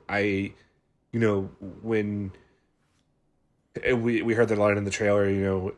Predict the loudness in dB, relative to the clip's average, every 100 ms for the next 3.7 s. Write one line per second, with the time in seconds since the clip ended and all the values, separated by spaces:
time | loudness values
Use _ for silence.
0 | _ -4 -4 -2 0 2 4 4 4 2
1 | 0 -2 0 2 2 0 -2 -4 -4 -8
2 | -16 _ _ _ -4 -2 -2 -4 -6 -6
3 | -10 -10 -6 -6 -6 -8